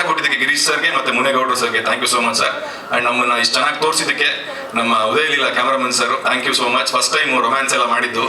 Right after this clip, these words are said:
ಸ್ವಲ್ಪ ಆಕ್ಷನ್ ರಗಡ್ ಮಾಡಿ ಮಾಡಿ ಅಭ್ಯಾಸ ಇತ್ತು. ಈ ಸಿನಿಮಾ ಮೂಲಕ ರೊಮ್ಯಾಂಟಿಕ್ ಹೀರೋ ಆಗಿ ತೋರಿಸಿದ್ದಾರೆ. ತುಂಬಾ ಕ್ಯೂಟ್ ಆಗಿ ಕಾಣಿಸ್ತಿದ್ದೀರಾ ಅಂತ ನೋಡೋರೆಲ್ಲ ಹೇಳ್ತಿದ್ದಾರೆ. So ಇನ್ನೊಂದಷ್ಟು ಮಾತಾಡೋಣ ಟ್ರೈಲರ್ ಟೈಮಲ್ಲಿ. So thank you so much ನೀವೆಲ್ಲ ಬಂದಿದ್ದಕ್ಕೆ. ನಮ್ಮ ಸಾಂಗ್, ಈ, ಈ ಸಾಂಗ್ನ ದೊಡ್ಡ ಹಿಟ್ ಮಾಡೋ ಜವಾಬ್ದಾರಿ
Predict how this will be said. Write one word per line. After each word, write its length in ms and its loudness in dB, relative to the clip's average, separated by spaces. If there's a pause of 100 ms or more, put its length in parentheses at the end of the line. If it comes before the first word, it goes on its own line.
ಸ್ವಲ್ಪ 180 0 (100)
ಆಕ್ಷನ್ 280 0 (140)
ರಗಡ್ 260 0 (100)
ಮಾಡಿ 220 0
ಮಾಡಿ 220 0
ಅಭ್ಯಾಸ 200 0 (100)
ಇತ್ತು. 180 -4 (480)
ಈ 120 0
ಸಿನಿಮಾ 220 2
ಮೂಲಕ 180 0 (200)
ರೊಮ್ಯಾಂಟಿಕ್ 440 0
ಹೀರೋ 240 2
ಆಗಿ 160 0 (200)
ತೋರಿಸಿದ್ದಾರೆ. 400 2 (140)
ತುಂಬಾ 220 0
ಕ್ಯೂಟ್ 180 0
ಆಗಿ 140 -2
ಕಾಣಿಸ್ತಿದ್ದೀರಾ 400 0
ಅಂತ 180 0
ನೋಡೋರೆಲ್ಲ 400 2
ಹೇಳ್ತಿದ್ದಾರೆ. 360 0 (520)
So 60 4 (360)
ಇನ್ನೊಂದಷ್ಟು 360 0
ಮಾತಾಡೋಣ 360 2
ಟ್ರೈಲರ್ 280 0
ಟೈಮಲ್ಲಿ. 280 0 (300)
So 60 2 (300)
thank 180 0
you 120 2
so 80 0
much 180 0
ನೀವೆಲ್ಲ 280 2
ಬಂದಿದ್ದಕ್ಕೆ. 400 0 (480)
ನಮ್ಮ 120 2 (180)
ಸಾಂಗ್, 260 2 (380)
ಈ, 40 2 (140)
ಈ 40 2 (100)
ಸಾಂಗ್ನ 320 2 (280)
ದೊಡ್ಡ 140 0 (120)
ಹಿಟ್ 220 -2
ಮಾಡೋ 200 0
ಜವಾಬ್ದಾರಿ 360 0